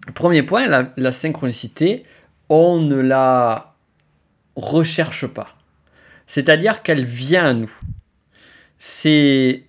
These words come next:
pas nous qui allons vers la synchronicité, c'est la synchronicité qui vient à nous. Parce que si on essaye de provoquer une synchronicité,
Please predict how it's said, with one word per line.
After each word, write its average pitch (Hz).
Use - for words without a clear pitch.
pas 127
nous 190
qui -
allons 135
vers 127
la 113
synchronicité, 117
c'est 160
la 113
synchronicité 156
qui -
vient 127
à 107
nous. -
Parce 127
que 151
si -
on 233
essaye 180
de 123
provoquer 165
une 131
synchronicité, 127